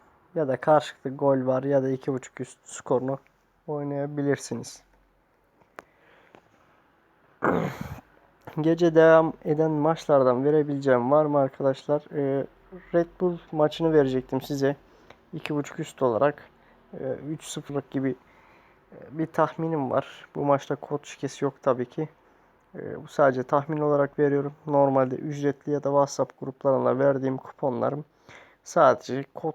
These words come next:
şikesine uyan, yüzde yüz olan maçlara veriyorum arkadaşlar. Onun haricinde vermiyorum. Tahmin bile vermiyoruz arkadaşlar. Gece iki otuzda var.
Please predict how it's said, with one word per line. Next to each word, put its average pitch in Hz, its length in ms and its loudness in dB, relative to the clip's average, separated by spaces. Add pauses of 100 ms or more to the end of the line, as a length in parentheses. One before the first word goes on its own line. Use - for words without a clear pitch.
şikesine - 480 -6
uyan, 147 400 0 (1040)
yüzde 160 340 -4
yüz 143 160 0
olan 139 280 4 (100)
maçlara 147 480 0
veriyorum 143 340 4
arkadaşlar. 135 800 -4
Onun 156 320 -2
haricinde 120 640 -2 (1600)
vermiyorum. 147 600 0 (340)
Tahmin 139 500 -2
bile 135 240 -2 (140)
vermiyoruz 139 680 0
arkadaşlar. - 720 -6 (1900)
Gece 165 260 -2
iki 165 200 -4
otuzda 151 480 2
var. 143 160 4